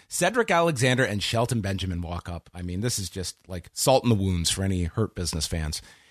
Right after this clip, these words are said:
And <laughs> they are informed by Lashley, "I work alone now. There is no more Hurt Business. Get lost."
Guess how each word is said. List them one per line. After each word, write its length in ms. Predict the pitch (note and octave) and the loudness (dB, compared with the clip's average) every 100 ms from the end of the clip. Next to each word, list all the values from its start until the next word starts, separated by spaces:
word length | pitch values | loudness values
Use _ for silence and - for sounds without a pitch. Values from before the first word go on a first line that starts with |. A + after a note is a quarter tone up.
| _ - | _ -6
And 380 | F#2 F#2 F2+ - - - | 0 2 0 -4 -12 -6
<laughs> 100 | - - - - _ _ _ _ | -4 -6 -14 -20 _ _ _ _
they 460 | - G#2+ A2 A2 - _ | -6 -2 0 0 -2 _
are 180 | A2+ A#2 | -4 -2
informed 480 | A2+ - C3 D#3 D3 | -2 -2 2 2 4
by 140 | B2+ | 2
Lashley, 640 | A2+ A2+ - G#2 F#2 F2 - _ - | 2 2 0 -2 -4 -6 -10 _ -4
"I 100 | B2+ | -2
work 300 | F3+ F#3+ - | 0 0 0
alone 360 | C3 B2 B2 | 2 2 2
now. 300 | G#2+ F#2+ E2 - - | 0 -2 -6 -10 -6
There 180 | C3 - | -6 -2
is 260 | B2+ C3 A2 | 0 0 2
no 220 | A#2 A2 | 2 2
more 240 | A2 G#2+ | 0 0
Hurt 260 | G2 G#2+ - | -2 -4 -4
Business. 540 | F#2+ F2 F2 - - - _ _ - | -6 -6 -4 -2 -2 -2 _ _ -10
Get 260 | A2 A2 - - | -6 -6 -8 -12
lost." 500 | F#2+ F2+ E2 - | -8 -4 -4 -4